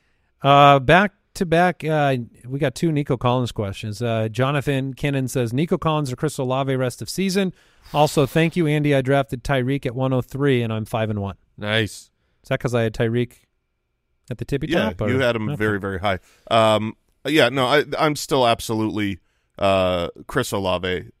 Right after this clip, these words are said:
Speaker 3: uh, in this situation. Nico Collins has played a couple games here without Tank Dell, has a rookie, uh, quarterback who's looked great, but, I mean, Chris Olave is a far more talented wide receiver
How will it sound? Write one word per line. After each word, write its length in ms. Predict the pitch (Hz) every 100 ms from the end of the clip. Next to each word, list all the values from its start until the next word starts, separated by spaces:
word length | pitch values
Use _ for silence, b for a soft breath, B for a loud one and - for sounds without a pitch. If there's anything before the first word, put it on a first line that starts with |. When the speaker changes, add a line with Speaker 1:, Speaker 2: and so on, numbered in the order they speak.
| -
Speaker 3:
uh, 100 | 98
in 280 | 64 113 101
this 160 | 98
situation. 680 | - 98 98 92 90 - 92 _ _ _
Nico 260 | 120 127 123
Collins 400 | - 113 110 101
has 100 | 98
played 340 | - 104 104
a 60 | 101
couple 260 | - 104 98
games 320 | 104 101 -
here 100 | 104
without 260 | 95 98 -
Tank 240 | 101 92
Dell, 320 | 151 147 135
has 120 | 104
a 60 | 92
rookie, 400 | 101 98 101 92 _ _ _ -
uh, 480 | 95 92 87 87 90 - 53 65 104 123
quarterback 400 | 160 139 131 127
who's 180 | 110
looked 300 | 143 185 -
great, 420 | - 151 139 113 110
but, 200 | 117 104
I 100 | 123
mean, 280 | 123 113 - _ _ _ _ _ -
Chris 180 | 170
Olave 720 | 165 139 123 120 113 110 107 -
is 400 | 113 107 95 -
a 140 | 113 104
far 480 | - - 170 147
more 380 | 113 120 123 95
talented 640 | - - 110 95 85 95 82 -
wide 280 | 101 95 90
receiver 420 | 90 110 87